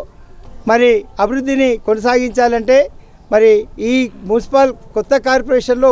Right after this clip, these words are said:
బీఆర్ఎస్ అభ్య-, అభ్-, అభ్యర్థులు అధిక సంఖ్యలో వెళ్ళాలని చెప్పేసేసి మరి ప్రజలు కోరుకుంటున్నారు. అందులో భాగంగా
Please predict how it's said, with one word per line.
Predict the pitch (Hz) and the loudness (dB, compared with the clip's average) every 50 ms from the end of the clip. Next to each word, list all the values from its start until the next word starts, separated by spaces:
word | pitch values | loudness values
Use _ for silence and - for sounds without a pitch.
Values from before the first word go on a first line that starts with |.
| 220 175 170 | 0 0 -2
బీఆర్ఎస్ | 196 214 247 269 277 262 - - 247 240 | -2 2 2 4 2 2 0 -2 -4 -2
అభ్య-, | 214 240 233 185 165 196 | 0 0 0 0 0 -4
అభ్-, | 196 190 208 | -4 -4 -4
అభ్యర్థులు | 196 185 240 240 226 240 233 233 220 202 - - - - - - 175 | -2 -2 0 0 0 0 0 0 0 0 -2 -8 -18 -14 -6 -4 -4
అధిక | 202 220 262 262 - - | -2 0 0 0 0 0
సంఖ్యలో | 254 240 233 254 254 254 240 214 202 | -2 -2 0 0 2 2 2 2 0
వెళ్ళాలని | 208 220 240 240 240 233 233 233 226 | 0 2 2 2 2 0 -2 -2 -4
చెప్పేసేసి | 220 - - 226 208 202 220 208 214 240 254 277 269 - - - - - 208 | -4 -2 -2 -2 0 -2 -2 -4 -4 -4 -6 -6 -8 -10 -16 -20 -8 -4 -2
మరి | 202 202 - | -2 -2 -2
ప్రజలు | 190 196 220 254 254 240 240 | -2 0 0 0 2 2 2
కోరుకుంటున్నారు. | 240 226 208 247 214 233 233 220 | 0 0 -2 -4 -6 -6 -6 -4
అందులో | 220 233 233 196 214 | -2 -2 -2 0 0
భాగంగా | 208 214 233 240 247 247 226 | 0 0 0 0 0 0 0